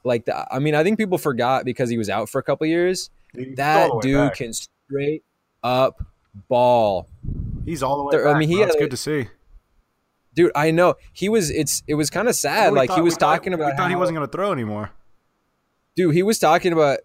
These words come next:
Speaker 1: the, how, like, last year he was in a really dark place. He was like, "Yeah, I didn't know if I was gonna come back. I didn't know if I was gonna be, be able to play football again." But, like,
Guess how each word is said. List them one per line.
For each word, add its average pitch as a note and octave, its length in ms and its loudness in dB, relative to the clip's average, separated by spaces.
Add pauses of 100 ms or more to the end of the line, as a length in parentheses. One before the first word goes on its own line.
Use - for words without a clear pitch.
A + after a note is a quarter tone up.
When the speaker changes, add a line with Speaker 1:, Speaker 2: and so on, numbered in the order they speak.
(120)
Speaker 1:
the, B2+ 280 0
how, D3 300 2
like, C#3 320 0
last B2+ 420 -2
year C#3 100 0
he C3+ 100 0
was C#3 120 0
in D3 60 0
a C3+ 40 0
really B2+ 200 2
dark B2 260 0
place. B2+ 240 -2
He B2+ 80 -2
was - 100 0
like, A#2+ 120 -2
"Yeah, C3 260 2
I C3 40 2
didn't D3 100 0
know D3 80 2
if B2+ 80 -2
I C#3 40 4
was C3 80 2
gonna A#2+ 140 -2
come G#2+ 180 -6
back. C3 300 0
I C3+ 40 2
didn't C3+ 120 0
know C3 60 -2
if B2 80 -4
I - 40 0
was A#2 100 -2
gonna A#2 120 -4
be, A2 80 -4 (220)
be B2+ 80 -4
able A#2+ 140 0
to - 60 -10
play G2+ 120 -4
football C#3+ 380 -2
again." D3 440 -2 (720)
But, B2+ 120 0
like, A#2+ 240 0